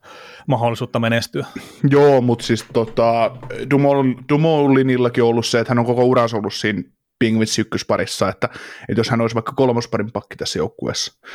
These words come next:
Speaker 2: niin se saisi vähemmän peliaikaa ja, ja näin, niin se voisi olla si-, siis siinä määrin, mutta,
Speaker 1: Mm.
Speaker 2: mutta sit jo mennään mun antaman, ö,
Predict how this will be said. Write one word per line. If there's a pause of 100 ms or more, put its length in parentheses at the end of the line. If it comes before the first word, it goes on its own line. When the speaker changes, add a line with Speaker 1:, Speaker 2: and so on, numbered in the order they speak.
(280)
Speaker 2:
niin
se
saisi
vähemmän
peliaikaa
ja, (200)
ja
näin,
niin (400)
se
voisi
olla
si-,
siis
siinä
määrin,
mutta,
Speaker 1:
Mm.
Speaker 2:
mutta
sit
jo
mennään
mun (220)
antaman, (120)
ö,